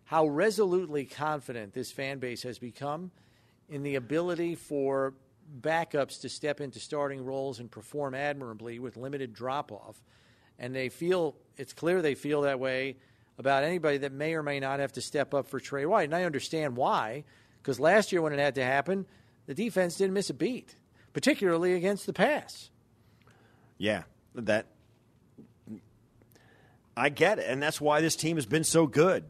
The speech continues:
Speaker 2: They've, they're deep. They're deep in tech, in, in talent, and in production. I mean, Dane Jackson goes in. Nobody knows who he is. I mean, he's been around for a year and stuff. He's a seventh-round draft pick, right? And he,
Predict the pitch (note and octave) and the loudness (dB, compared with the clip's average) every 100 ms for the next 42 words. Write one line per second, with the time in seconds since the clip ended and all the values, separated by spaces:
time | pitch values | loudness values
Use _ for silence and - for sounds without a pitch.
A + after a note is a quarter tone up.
0 | - - - _ _ _ - - G2+ B2+ | -16 -20 -20 _ _ _ -20 -8 0 2
1 | C3+ - C#3+ G#2+ D#3+ - - _ _ - | 4 6 6 8 4 4 -4 _ _ -20
2 | - _ _ _ _ - A#2 A2+ A#2+ D3 | -20 _ _ _ _ -4 -2 0 2 2
3 | B2+ A2+ - C#3+ - A#2 - A2 F#2 _ | 0 -2 4 4 4 -8 -4 -4 -4 _
4 | _ _ _ _ _ _ _ - _ G#2+ | _ _ _ _ _ _ _ -20 _ -6
5 | G2 - D3+ E3+ F3+ - _ _ _ _ | -4 2 6 6 4 -2 _ _ _ _
6 | - B2 B2+ C3+ B2+ C#3 D#3 F3 - F#2+ | -2 2 4 4 6 8 8 8 -2 -8
7 | - _ _ _ _ _ _ - B2 C#3 | -12 _ _ _ _ _ _ -6 -4 0
8 | G#2 D#3 G3+ C#3+ D3 C#3+ C3+ A#2 A#2 G2+ | 4 6 6 4 4 4 0 4 4 4
9 | F#2 F2 F2+ G#2+ - - _ - A#3 B2+ | 0 -2 -6 -10 -16 -20 _ 2 4 4
10 | G2+ G2 F2+ - G#2+ F2 E2+ F2 C#3 C#3 | 4 2 0 0 -2 -2 -2 -2 -2 -2
11 | B2 B2+ C3 A2 A2+ G#2+ A2 A#2+ - G#2+ | 0 0 0 0 2 2 2 0 -2 -4
12 | G2+ G#2 G#2+ - C3 G#2+ - - C3 G2+ | 0 -2 -2 -2 -2 -2 0 0 -2 -4
13 | A2+ G2 A2 A#2+ A#2 G#2+ G#2 G#2+ A2+ C#3+ | -6 -4 -2 -2 -2 -6 -6 -4 -4 -4
14 | B2 A2+ | -6 -8